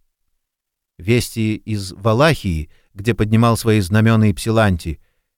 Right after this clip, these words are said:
шибали в голову, как молодое молдавское вино. «Первый шаг Александра Ипсиланти прекрасен и блистателен», писал поэт другому своему товарищу,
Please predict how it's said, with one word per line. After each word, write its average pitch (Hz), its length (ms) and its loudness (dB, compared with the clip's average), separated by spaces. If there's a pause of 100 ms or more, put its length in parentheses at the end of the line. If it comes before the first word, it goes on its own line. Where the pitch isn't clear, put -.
шибали 143 640 2
в 107 100 -4
голову, 139 480 2
как 113 200 -2
молодое 104 680 2
молдавское 92 800 -4
вино. 78 340 -6 (1400)
«Первый 156 360 2
шаг 165 280 0
Александра 143 580 0
Ипсиланти 127 600 0
прекрасен 147 760 0
и 143 40 -4
блистателен», 110 920 0 (160)
писал 95 320 -4
поэт 98 520 -4
другому 95 580 -2
своему 87 340 -6
товарищу, 127 640 -2